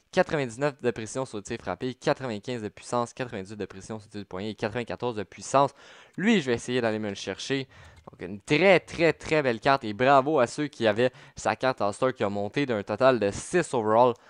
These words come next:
Claude Giroux, un excellent joueur de centre qui a quatre-vingt-dix-huit de mise en jeu. Donc,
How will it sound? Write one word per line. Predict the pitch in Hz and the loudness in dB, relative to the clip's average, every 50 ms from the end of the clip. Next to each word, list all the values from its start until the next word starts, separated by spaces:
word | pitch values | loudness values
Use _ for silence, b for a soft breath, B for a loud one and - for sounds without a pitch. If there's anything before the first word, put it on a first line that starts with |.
| b b b | b b b
Claude | _ - 127 135 151 165 147 120 | _ -2 0 2 2 2 2 -2
Giroux, | 107 101 104 104 107 104 120 139 147 b b b b b _ - | -4 -8 -10 -8 -8 -6 -6 -8 -8 b b b b b _ -8
un | 104 101 104 120 143 | -6 -4 -2 0 0
excellent | 165 156 - - - 127 120 123 123 123 120 | 0 -2 -2 -2 -2 0 2 2 2 0 -2
joueur | 101 113 113 123 127 127 | -2 -2 -2 0 0 0
de | 113 101 | -2 -4
centre | 98 - - 123 123 117 | -4 -4 -4 -4 -4 -4
qui | - 92 | -8 -12
a | 92 | -6
quatre-vingt-dix-huit | - 127 120 120 123 107 101 98 98 113 117 | -4 -4 -4 -2 -4 -4 -4 -4 -6 -8 -6
de | 104 101 | -6 -8
mise | 98 104 101 | -8 -6 -6
en | 98 92 92 | -6 -6 -6
jeu. | 95 110 117 | -8 -8 -8
Donc, | 98 90 | -8 -8